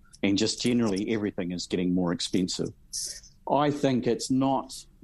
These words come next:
beyond the realms of possibility that my current pricing, remember, I haven't quite started that new arrangement, could be close to double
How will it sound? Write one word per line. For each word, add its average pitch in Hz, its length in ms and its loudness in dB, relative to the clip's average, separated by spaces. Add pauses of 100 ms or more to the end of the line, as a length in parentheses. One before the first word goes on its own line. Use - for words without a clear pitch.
beyond 120 400 2
the 113 80 2
realms 104 440 0
of - 140 -16
possibility 101 760 2
that 95 240 0
my 107 240 2
current 117 540 0
pricing, 147 640 0
remember, 101 480 4
I 95 60 2
haven't 98 340 -2
quite 113 320 0
started 98 460 -2
that 95 220 -2
new 98 220 0
arrangement, 98 540 0 (920)
could - 320 2
be 113 260 4
close 113 400 0
to - 260 -4 (160)
double 104 480 2